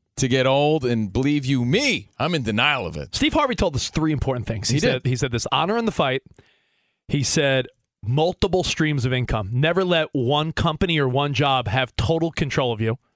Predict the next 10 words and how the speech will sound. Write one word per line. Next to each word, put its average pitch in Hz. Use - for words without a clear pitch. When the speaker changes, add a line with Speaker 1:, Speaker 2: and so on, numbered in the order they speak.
Speaker 2:
And 139
he 151
also 156
said, 139
"A 123
mustache 135
like 131
this 131
garners 117
respect." -